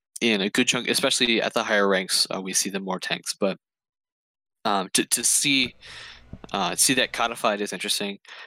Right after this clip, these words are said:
But even, um, you know, we talked about, or e-, p-, people talked about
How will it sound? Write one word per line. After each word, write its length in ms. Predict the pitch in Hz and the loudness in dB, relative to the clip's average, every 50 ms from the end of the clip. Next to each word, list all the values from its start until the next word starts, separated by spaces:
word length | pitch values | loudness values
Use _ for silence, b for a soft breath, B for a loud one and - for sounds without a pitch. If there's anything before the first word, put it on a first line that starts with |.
| B B _ | B B _
But 160 | - 120 120 - | 0 2 2 2
even, 400 | 139 151 143 147 139 123 113 - - | 0 0 2 2 0 -2 -2 -2 0
um, 360 | 113 113 107 104 101 95 92 - _ _ _ _ - | 0 0 0 0 -2 -4 -8 -12 _ _ _ _ -8
you 100 | - 110 | -4 -2
know, 80 | 98 98 | 0 0
we 80 | 107 | 2
talked 280 | - 120 123 123 - - | 2 0 0 -2 -2 -2
about, 200 | 117 110 101 - _ _ _ _ _ _ _ _ - - | -2 -2 -2 -2 _ _ _ _ _ _ _ _ -4 0
or 160 | 120 117 113 - - | 2 2 2 0 -4
e-, 140 | 123 117 - - _ - | -6 -6 -6 -6 _ -2
p-, 80 | - - - | 0 0 2
people 260 | - 185 185 - 87 | 0 0 0 0 0
talked 260 | - 110 95 - - | 0 0 0 0 -2
about 280 | - - 98 92 - | 0 2 2 2 2